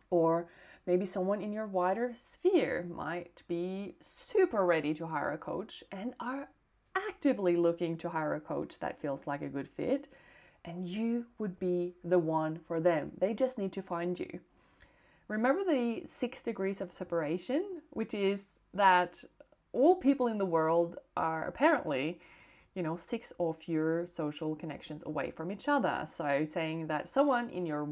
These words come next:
wider sphere is looking to hire a coach like you, it's not actually a stretch. <laughs>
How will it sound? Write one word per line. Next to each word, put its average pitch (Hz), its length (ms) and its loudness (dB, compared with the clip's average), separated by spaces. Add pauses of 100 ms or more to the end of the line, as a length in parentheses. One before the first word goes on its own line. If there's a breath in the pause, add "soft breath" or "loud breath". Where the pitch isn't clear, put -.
(140)
wider 156 600 -2 (100)
sphere 233 600 0 (400 loud breath)
is 190 200 -6
looking 196 280 -4
to - 100 -2
hire 160 320 0
a 156 60 -2
coach 214 500 -2 (880 soft breath)
like 151 280 -2
you, 240 380 4 (880)
it's 320 220 2
not 453 260 8
actually 427 220 0
a 349 60 6
stretch. - 560 6
<laughs> - 40 -2